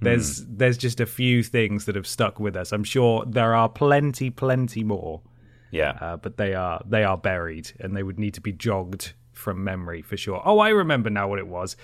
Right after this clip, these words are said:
Speaker 2: Yeah.
Speaker 1: There was an opening cinematic in Killzone two where the, the big bad leader of the Hel-, the Helghast, and wow, don't they sound like good guys?
Speaker 2: They do.
Speaker 1: Uh, there's, there's a particular line. He gives a really sort of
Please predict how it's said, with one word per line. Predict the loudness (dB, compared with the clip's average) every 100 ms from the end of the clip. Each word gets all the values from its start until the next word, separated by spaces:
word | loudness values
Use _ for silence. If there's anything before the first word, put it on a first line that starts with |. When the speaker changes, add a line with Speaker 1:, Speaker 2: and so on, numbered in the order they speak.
| 0
Speaker 2:
Yeah. | 6
Speaker 1:
There | 6
was | 6
an |
opening | 4 2 0
cinematic | 0 0 2 0 -2 -4
in | -6
Killzone | -2 0 2 2 0 0
two | -2 0 0 -2 -8 _ -20 _ _
where | -4 0 2 2 2 0 -6 _ _ _ -2
the, | 0 2 0
the | -2 0
big | 4 4 4
bad | 2 4 2
leader | 2 2 0
of | 0
the | 0
Hel-, | 2 2 2 -4
the | -6 -2
Helghast, | 0 0 -2 -6 -8 -8 -8 -12 -16 _ _ _ _ _ _ -10
and | -8 -10 -6
wow, | -4 -2
don't | 0 2
they | 2
sound | 0 -2 -4
like | -8 -8
good | -8 -8
guys? | -10 -12 -14 -6
Speaker 2:
They | -4
do. | 4 4 4 0 -6
Speaker 1:
Uh, | -4 -4 -6 -10 _ _
there's, | -18 -6 -2 -2 0
there's | -2 -2
a |
particular | -4 -6 -4 0 2
line. | 4 2
He | 0
gives | -4 -4 -4
a |
really | -4 0 2 2 2 0
sort | 0 0
of | 0 -4